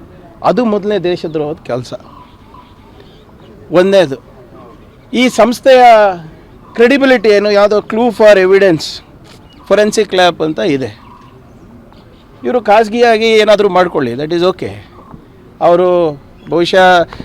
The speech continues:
ಸರ್ಕಾರದ್ದು ಅವ್ರ ತರಬೇತಿ ಇದೆಯೋ, ಸರ್ಟಿಫಿಕೇಷನ್ ಇದೆಯೋ ನನಗೆ ಗೊತ್ತಿಲ್ಲ.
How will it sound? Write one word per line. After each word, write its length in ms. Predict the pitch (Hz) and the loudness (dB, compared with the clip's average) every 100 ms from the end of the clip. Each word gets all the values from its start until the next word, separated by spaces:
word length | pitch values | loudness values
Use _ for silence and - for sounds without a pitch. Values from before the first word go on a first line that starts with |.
| - | -8
ಸರ್ಕಾರದ್ದು 920 | 160 165 175 175 165 175 170 170 - - 160 147 123 - - | -6 0 2 2 0 0 2 2 -2 -6 -6 -6 -8 -6 -4
ಅವ್ರ 120 | 156 | -2
ತರಬೇತಿ 540 | 156 156 165 180 175 170 | -2 -2 0 0 0 0
ಇದೆಯೋ, 460 | 160 180 175 175 156 - | 0 0 0 -2 -6 -6
ಸರ್ಟಿಫಿಕೇಷನ್ 640 | 170 160 170 175 170 170 | -2 -2 -4 -2 -2 -2
ಇದೆಯೋ 180 | 160 170 | -2 0
ನನಗೆ 180 | 165 131 | 0 0
ಗೊತ್ತಿಲ್ಲ. 480 | 135 - 175 110 | -4 0 0 0